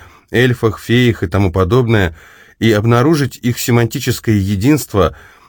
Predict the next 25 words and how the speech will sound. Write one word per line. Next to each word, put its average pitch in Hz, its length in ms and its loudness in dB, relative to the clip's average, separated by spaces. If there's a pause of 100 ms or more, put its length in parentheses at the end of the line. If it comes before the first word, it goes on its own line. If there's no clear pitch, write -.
(140)
лишь 104 420 0
завуалированное 113 1160 2
особенностями 113 800 2
массового 104 640 2
восприятия 98 800 0
и 95 80 0
художественными 101 1000 0 (340)
признаками 113 720 2
соответствующей 104 1200 -2
эпохи. 98 580 -4 (540)
Однако 147 380 -2
неясно, 156 500 2
можно 151 300 0
ли 143 140 2
связывать 127 520 0
проблему 110 460 2
дивного 95 460 2
народа, 110 440 0
хотя 80 380 -4
и 78 100 -2
четко - 360 -6
связанную 80 540 -2
с - 80 -12
контекстом 82 720 -4
уфо, 82 460 -4